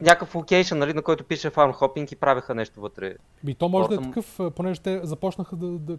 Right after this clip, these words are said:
Speaker 2: с просто delivery, нали, в, по офиси. Сега предполагам, че там от една страна
Speaker 1: Направили си техен такъв
Speaker 2: Да,
Speaker 1: pick-up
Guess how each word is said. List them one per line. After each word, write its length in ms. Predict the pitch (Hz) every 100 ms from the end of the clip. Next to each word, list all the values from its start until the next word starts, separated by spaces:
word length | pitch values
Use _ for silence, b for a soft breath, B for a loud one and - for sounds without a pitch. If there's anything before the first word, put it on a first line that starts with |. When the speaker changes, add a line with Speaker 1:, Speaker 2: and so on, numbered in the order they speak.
| - -
Speaker 2:
с 240 | 175 -
просто 320 | - 170 -
delivery, 500 | 139 147 170 147 123
нали, 200 | 120 117
в, 100 | 113
по 220 | - 135
офиси. 420 | 139 - - 180 247 b b b b
Сега 200 | 170 185
предполагам, 380 | 170 - 175
че 120 | 175 175
там 420 | 185 180 180 160 -
от 140 | 156
една 120 | 175
страна 260 | - 170 165
Speaker 1:
Направили 420 | 151 156 165 165
си 160 | - -
техен 520 | 170 156 160 151 139
такъв 340 | 139 135 120 -
Speaker 2:
Да, 160 | -
Speaker 1:
pick-up 160 | 139 123